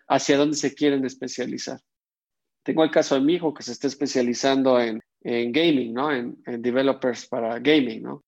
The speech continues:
No tiene nada que ver en la industria que yo estoy, pero al final es un tema de di-, digital y desarrollo de, de juegos, eh, mobile, ¿no? Entonces, hay muchas disciplinas en el mundo digital, ya el mundo digital es ubicuo, y alguien que hable de marketing digital está bien,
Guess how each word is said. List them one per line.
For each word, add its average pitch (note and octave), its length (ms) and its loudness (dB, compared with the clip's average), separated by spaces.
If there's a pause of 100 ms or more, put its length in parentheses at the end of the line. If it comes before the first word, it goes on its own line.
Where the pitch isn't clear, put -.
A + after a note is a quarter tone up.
(120)
No F3+ 120 0
tiene F3 200 4
nada D3 240 4
que C#3 100 -4
ver C3 160 2
en C3 100 -2
la B2 60 -2
industria A#2+ 360 -8
que B2 140 -6
yo C3+ 100 -2
estoy, F3+ 360 2
pero B2 120 -2
al A#2+ 60 -4
final C3+ 220 -2
es B2+ 100 -8
un C3+ 120 -4
tema C3 260 0
de A#2+ 120 -2
di-, A#2 120 -8
digital D3 580 2
y B2 60 2
desarrollo B2 640 0
de, A2+ 380 -4 (200)
de B2+ 200 0
juegos, C#3+ 580 0
eh, - 100 -12
mobile, B2 500 2
¿no? D3+ 280 -8 (260)
Entonces, D3+ 680 -4
hay E3+ 200 4
muchas G#3 640 -6 (140)
disciplinas D3 760 4
en C3 120 -2
el B2+ 80 -2
mundo C#3+ 240 2
digital, C#3 540 2
ya D3 100 2
el D3 100 0
mundo D3 200 -2
digital C#3+ 420 -4
es C#3+ 140 -6
ubicuo, D3 540 -2 (480)
y C#3 220 0
alguien D#3+ 340 2
que C#3+ 180 -2
hable C#3+ 260 2
de C3+ 120 -4
marketing C#3+ 480 -6
digital D3 680 0
está - 260 2
bien, D#3 380 0